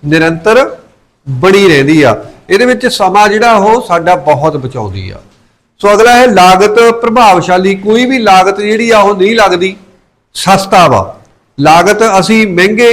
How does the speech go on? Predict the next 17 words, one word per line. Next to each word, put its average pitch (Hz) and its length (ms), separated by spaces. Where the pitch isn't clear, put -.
ਇਨਪੁੱਟ 202 380
ਅਤੇ 202 140
ਆਊਟਪੁੱਟ 190 420
ਉਪਕਰਨਾਂ 180 480
ਜਿਵੇਂ 185 280
ਕਿ 190 140
ਪ੍ਰਿੰਟਰ 180 560
ਅਤੇ 185 200
ਨੈਟਵਰਕ 175 440
ਨਾਲ 185 400
ਸ਼ੇਅਰ 233 320
ਕਰ 127 200
ਸਕਦੇ 110 400
ਹਾਂ। 98 60
ਸੋ 208 180
ਮੰਨ 208 200
ਲਓ 233 400